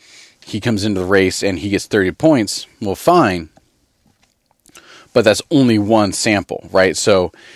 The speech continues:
when, when does all this matter? And what, the point I'm trying to get to is, when does all this matter, right? Well, I think you can't look at just the sample for the entire year. You have to look at smaller samples too. So I personally look at the five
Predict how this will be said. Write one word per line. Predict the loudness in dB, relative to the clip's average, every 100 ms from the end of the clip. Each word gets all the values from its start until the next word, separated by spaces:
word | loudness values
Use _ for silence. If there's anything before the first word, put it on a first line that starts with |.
| -20 -18 -4
when, | 2 4 4 2 0
when | 4 4
does | 4 4
all | 2
this | 2 -2
matter? | -4 -4 -6 -16 _
And | -6 0
what, | 2
the | 0
point | 0 2
I'm | 2
trying | 0 -2
to | 0
get | -2
to | -4
is, | -8 0
when | 2 2
does | 2
all | 0
this | 0 -6
matter, | -10 -10 -10
right? | -2 -2 0
Well, | 2 2 2 -2 -16 -20 -20 _
I | -2 0 0
think | -2 0 0 -2 -10 -14
you | -6 -6
can't | -6 -6 0 0
look | 0 2 2 2
at | -2 -2
just | -2 0 0 -2 -8
the | -6 -6 -10 _ _ _ _ _ _ _ _ _ _ _ _ -12
sample | -6 0 0 0 -2
for | 0 -2
the | -2
entire | -6 -4 -2 -2
year. | -2 -2 -4
You | -4
have | -4 -4
to | -4
look | -6
at | -8
smaller | -6 -4 -4
samples | -4 -8 -8 -12
too. | -8 -8 -6
So | -2
I | 2 2
personally | -2 -6 -4 -2 -4 -4 -2
look | -2 -2 -2
at | -4
the | -4
five | -14 -4 0 2 0